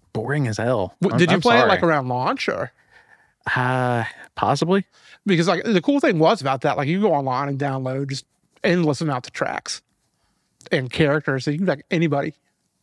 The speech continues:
Speaker 2: that would sneak through PlayStation's filters and be up there to download.
Speaker 1: Well, I mean, it's a shame that there's no way to really play it nowadays on a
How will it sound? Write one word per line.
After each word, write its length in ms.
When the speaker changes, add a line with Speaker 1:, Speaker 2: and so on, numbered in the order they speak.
Speaker 2:
that 140
would 260
sneak 340
through 200
PlayStation's 520
filters 400
and 200
be 120
up 140
there 160
to 60
download. 480
Speaker 1:
Well, 180
I 60
mean, 180
it's 160
a 20
shame 240
that 140
there's 180
no 140
way 180
to 120
really 340
play 160
it 80
nowadays 500
on 160
a 200